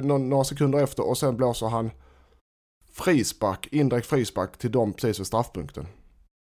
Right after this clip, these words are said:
Och då blir vi också, och då tror jag faktiskt de följer reglerna, men vi blir väldigt, väldigt konfundersamma vad fasen det är som händer. Och de gör mål på den, och sen är jakten igång, alltså. Eh, men vi reder ut stormen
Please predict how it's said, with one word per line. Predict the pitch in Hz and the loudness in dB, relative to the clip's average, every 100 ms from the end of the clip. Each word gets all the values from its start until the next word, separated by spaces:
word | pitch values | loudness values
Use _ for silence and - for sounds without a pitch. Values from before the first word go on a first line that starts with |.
| _ _ _ _ _ _ _ _ _ _ _ _ | _ _ _ _ _ _ _ _ _ _ _ _
Och | 98 | -2
då | 107 | -2
blir | 101 113 | 0 0
vi | 110 | 0
också, | 107 - 95 | -2 -2 -6
och | 82 58 113 131 | -6 -2 0 2
då | 131 | 2
tror | - 185 156 | 2 0 0
jag | 135 | 0
faktiskt | 160 139 | -4 -4
de | 117 | -4
följer | 139 107 | -2 -2
reglerna, | 110 117 71 98 | -2 -2 -2 -4
men | 120 113 | -2 -2
vi | 113 | -2
blir | 110 110 | 0 0
väldigt, | 107 120 117 123 | 2 0 0 0
väldigt | 123 117 | 0 0
konfundersamma | - 170 120 127 107 104 98 | 2 2 4 2 4 2 0
vad | 104 | 0
fasen | 113 107 | 0 0
det | 107 | -4
är | |
som | 98 104 | -4 -4
händer. | 101 85 - - - - | -4 -6 -10 -12 -20 -20
Och | - 127 | -4 2
de | 131 | 4
gör | 117 | 6
mål | 123 107 | 4 4
på | - | 0
den, | 98 - | -4 -4
och | 101 | -4
sen | 110 110 | 0 0
är | 98 | 2
jakten | 98 104 - 90 | 0 0 -2 -6
igång, | 87 85 76 | -4 -6 -6
alltså. | - - _ - _ _ _ - - - - | -12 -18 _ -20 _ _ _ -20 -20 -20 -18
Eh, | - 117 123 | 0 4 6
men | 123 147 | 8 8
vi | 170 | 8
reder | 175 185 | 8 8
ut | 156 | 6
stormen | 185 151 117 | 6 6 6